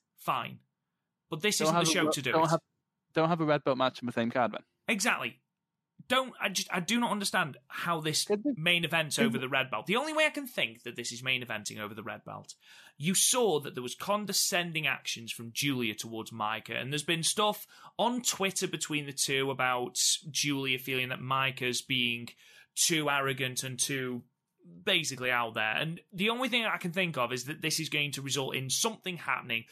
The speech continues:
Speaker 1: within Donna Del Mondo. That's the only reason that I can think that this would go on last. Because the, just the fact that this match has Julia in it cannot be the reason that this is main eventing.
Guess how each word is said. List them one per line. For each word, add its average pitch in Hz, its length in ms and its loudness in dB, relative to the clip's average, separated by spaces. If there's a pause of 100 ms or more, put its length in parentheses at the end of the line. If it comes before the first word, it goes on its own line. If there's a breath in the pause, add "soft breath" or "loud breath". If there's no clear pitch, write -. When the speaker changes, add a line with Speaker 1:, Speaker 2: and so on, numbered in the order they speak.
(200 loud breath)
Speaker 1:
within 139 500 0
Donna 120 280 -2
Del 107 200 -2
Mondo. 104 420 -12 (320)
That's 202 200 2
the 214 160 -4 (180)
only 254 420 0
reason 202 340 2
that 139 100 0
I 127 60 -2
can 139 160 -8
think 135 240 -4
that - 160 -18
this - 260 -2
would 127 200 -10
go 135 240 0
on 104 320 -2 (360 soft breath)
last. - 600 -2 (340)
Because 226 240 0
the, 233 120 -6 (280)
just - 320 2 (520)
the 196 120 -2
fact 190 320 0
that 160 100 -10
this 185 180 0
match 156 240 0
has 156 180 0
Julia 180 480 2
in 190 100 2
it - 120 -4 (140)
cannot 226 640 0
be 196 220 4
the 185 140 2
reason 170 800 -2 (800)
that 143 260 -4
this 165 260 2
is 143 140 -2
main 143 240 2
eventing. 120 520 -4